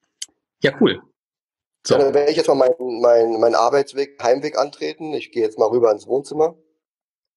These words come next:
Speaker 1: Deine Familie
Speaker 2: Und
Speaker 1: wartet bestimmt schon, äh, sehnlichst auf dich. Ist ja jetzt ein bisschen länger
Speaker 2: und
Speaker 1: gewesen
Speaker 2: dann
Speaker 1: als geplant.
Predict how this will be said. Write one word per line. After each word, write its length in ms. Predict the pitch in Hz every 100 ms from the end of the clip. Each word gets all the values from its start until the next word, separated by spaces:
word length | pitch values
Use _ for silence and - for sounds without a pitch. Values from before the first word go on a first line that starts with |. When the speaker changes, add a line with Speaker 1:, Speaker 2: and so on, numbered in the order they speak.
| _ _ _ _ _ _ _ -
Speaker 1:
Deine 140 | 95
Familie 260 | 110 110 107
Speaker 2:
Und 60 |
Speaker 1:
wartet 140 | 104 95
bestimmt 260 | - 104
schon, 200 | - 95
äh, 80 | 95
sehnlichst 360 | 95 107 92 -
auf 80 | -
dich. 200 | 104 -
Ist 80 |
ja 60 | 113
jetzt 160 | 98 -
ein 40 |
bisschen 200 | 98 -
länger 160 | 113 101
Speaker 2:
und 80 | 90
Speaker 1:
gewesen 240 | 90 139
Speaker 2:
dann 100 | 139
Speaker 1:
als 100 | 135
geplant. 320 | - - 90